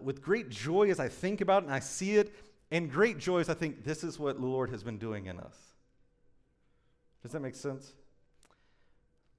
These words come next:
This morning, I don't feel like I'm telling you anything that we haven't talked about before, that I haven't seen before, that I haven't seen evidences of grace in us before.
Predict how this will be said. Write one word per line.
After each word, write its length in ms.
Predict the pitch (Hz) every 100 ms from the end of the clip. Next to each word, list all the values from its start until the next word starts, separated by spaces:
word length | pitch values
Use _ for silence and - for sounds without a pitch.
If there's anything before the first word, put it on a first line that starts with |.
| _ _
This 240 | 139 156 147
morning, 320 | 139 139 131
I 60 | 131
don't 180 | 139 -
feel 100 | 139
like 140 | 131
I'm 100 | 120
telling 380 | - 165 160 131
you 80 | 117
anything 440 | 120 - 120 120
that 120 | 117
we 80 | 120
haven't 240 | 123 117
talked 320 | - 135 135 147
about 240 | 127 113
before, 300 | - 135 120
that 100 | 113
I 40 |
haven't 200 | 120 117
seen 460 | - - 143 147 143
before, 280 | 120 127 120
that 80 | 123
I 40 |
haven't 160 | 127 123
seen 240 | 139 135
evidences 460 | 123 135 151 143 131
of 100 | 139
grace 360 | 135 127 127 -
in 200 | 131 139
us 300 | 131 127 - - - - -
before. 800 | 131 - - 139 143 113 90